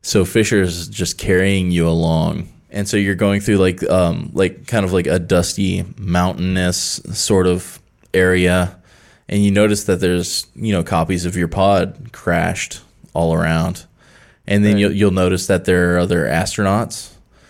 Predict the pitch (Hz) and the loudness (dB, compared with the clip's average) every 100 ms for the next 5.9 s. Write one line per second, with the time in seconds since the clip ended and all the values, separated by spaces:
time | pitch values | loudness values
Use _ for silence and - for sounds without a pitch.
0 | _ _ _ - 101 104 104 110 113 110 | _ _ _ -2 2 4 4 4 4 2
1 | - - - 95 98 95 90 87 87 85 | 0 -8 -4 0 2 2 0 0 0 -4
2 | 104 90 85 92 - 98 90 92 87 92 | -2 0 0 -2 -2 0 0 -2 -2 -6
3 | - _ - 123 127 - 120 - - - | -10 _ -2 0 2 0 0 -2 -10 -2
4 | 101 95 92 90 85 82 - - - - | 2 4 4 4 2 0 -8 -20 -20 -20
5 | _ _ _ 117 120 113 107 107 | _ _ _ 0 2 4 2 0